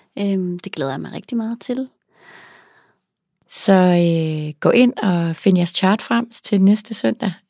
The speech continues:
Speaker 2: øh, og se, hvad for nogle planeter, der gemmer sig i fiskenes tegn i dit fødselshoroskop. Tusind tak, fordi I gad at lytte med den her søndag, og, øh, vi håber, at, øh, I lytter med igen næste søndag.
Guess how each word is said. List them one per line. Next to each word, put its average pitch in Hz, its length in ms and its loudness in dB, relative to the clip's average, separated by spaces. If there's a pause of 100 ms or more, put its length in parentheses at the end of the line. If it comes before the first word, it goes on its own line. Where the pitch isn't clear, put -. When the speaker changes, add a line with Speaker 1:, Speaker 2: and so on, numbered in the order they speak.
Speaker 2:
øh, 180 260 0
og 175 80 -4
se, 202 220 -2
hvad 185 120 -2
for 185 100 -2
nogle 185 140 -2
planeter, 185 340 0
der 180 140 -6
gemmer 170 240 -2
sig 185 180 -6
i - 20 -6
fiskenes 180 380 -8
tegn 160 280 -6
i 165 60 -8
dit 247 200 -4
fødselshoroskop. - 680 -8 (1600)
Tusind 233 320 2
tak, 180 220 -2
fordi 175 260 -6
I - 200 -8
gad 165 180 0
at 151 60 -4
lytte 151 200 -6
med 196 220 4
den 240 140 0
her 226 100 0
søndag, 214 400 -4 (300)
og, 170 320 -2 (100)
øh, 156 160 -8 (320)
vi 170 80 0
håber, 196 460 2
at, 170 300 -4
øh, 160 300 -6 (600)
I 170 180 2
lytter 156 280 0
med 170 320 0
igen 196 440 2
næste 226 300 0
søndag. 190 360 -6